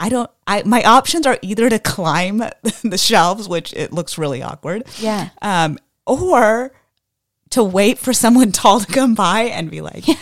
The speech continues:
Speaker 1: um, "Excuse me," which is what I had to do. And the gentleman was very sweet and was like, "Do you want two? 'Cause you're probably not gonna be able to reach the other one when you want it <laughs> later." And I was like, "No, it's okay. Just one." But just, you know,
Speaker 2: Yeah.
Speaker 1: not being of a certain height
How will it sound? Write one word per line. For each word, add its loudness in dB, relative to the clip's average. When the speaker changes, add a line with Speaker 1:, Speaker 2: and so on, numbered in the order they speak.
Speaker 1:
um, -6
"Excuse -8
me," -8
which -6
is -8
what -8
I -4
had -6
to -12
do. -10
And -6
the -8
gentleman -4
was -8
very -10
sweet -8
and -14
was -18
like, -16
"Do -12
you -4
want 0
two? -4
'Cause -8
you're -6
probably -8
not -10
gonna -10
be -10
able -8
to -14
reach -8
the -8
other -8
one -10
when -8
you -8
want -10
it -12
<laughs> 0
later." 2
And -2
I -10
was -14
like, -12
"No, -12
it's -14
okay. -16
Just -18
one." -10
But -8
just, -8
you -6
know, -10
Speaker 2:
Yeah. -4
Speaker 1:
not -4
being -4
of -6
a -6
certain -4
height -8